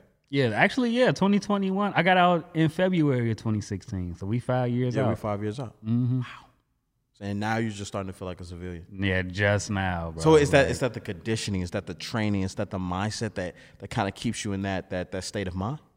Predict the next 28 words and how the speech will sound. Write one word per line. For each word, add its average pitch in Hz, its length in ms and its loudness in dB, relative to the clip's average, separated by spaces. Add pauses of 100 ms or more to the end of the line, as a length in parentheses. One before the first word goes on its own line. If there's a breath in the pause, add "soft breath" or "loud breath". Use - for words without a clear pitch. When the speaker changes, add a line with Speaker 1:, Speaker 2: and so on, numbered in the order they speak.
Speaker 1:
It's, - 380 -6
it's 113 340 -2
your 117 120 0
subconscious. 107 840 -2
Like, 104 240 0
you 165 140 8
hold 185 320 10
on, 170 380 4
you 180 100 8
subconsciously 170 680 2
hold 139 260 4
on 135 200 4
to 127 140 2
a 101 40 2
lot 107 180 2
of 90 80 -6
stuff 127 400 -2
'cause 98 220 -2
a 95 60 0
lot 107 200 2
of 98 60 -2
stuff 117 260 -4
is 92 100 -4
just 90 300 -6
drilled 104 400 0
into 101 280 0
you. 78 200 -6
Speaker 2:
Yeah. 82 260 -6